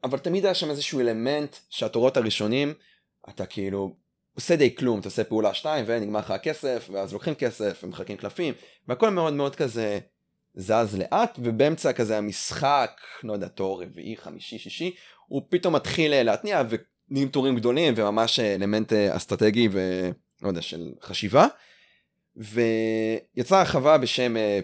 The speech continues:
Preload, שהיא הרחבה קטנה, אני חושב שגם עולה כמה דולרים בודדים, איזה עשר, שתים עשרה דולר,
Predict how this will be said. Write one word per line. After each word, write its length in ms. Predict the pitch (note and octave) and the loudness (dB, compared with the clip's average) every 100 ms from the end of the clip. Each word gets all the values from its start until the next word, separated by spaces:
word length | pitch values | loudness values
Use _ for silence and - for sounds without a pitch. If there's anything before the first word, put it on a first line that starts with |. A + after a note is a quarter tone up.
| - | -2
Preload, 400 | G3+ A3 G3+ F#3+ | 4 6 6 4
שהיא 220 | C#3+ A#2 | -4 -4
הרחבה 320 | G#2 G#2+ G#2+ | -4 -4 -2
קטנה, 360 | G#2+ - A#2 D#3+ | -2 -4 -8 -8
אני 100 | A2+ | -8
חושב 180 | - G2 | -10 -12
שגם 220 | G2+ F#2+ | -10 -8
עולה 180 | F#2+ F#2 | -6 -6
כמה 320 | - G2 G2 | -6 -4 -4
דולרים 460 | F#2+ F2 G#2+ A2 F#2+ | -6 0 0 0 -4
בודדים, 400 | F2+ G2+ D3+ G#2+ | -6 -8 -6 -6
איזה 260 | G2 F#2+ - | -6 -8 -8
עשר, 300 | G#2 A2 F#2 | -8 -6 -8
שתים 200 | - G#2 | -6 -8
עשרה 160 | G2+ | -4
דולר, 420 | G#2 C#3+ D3 C3 | 0 2 0 -2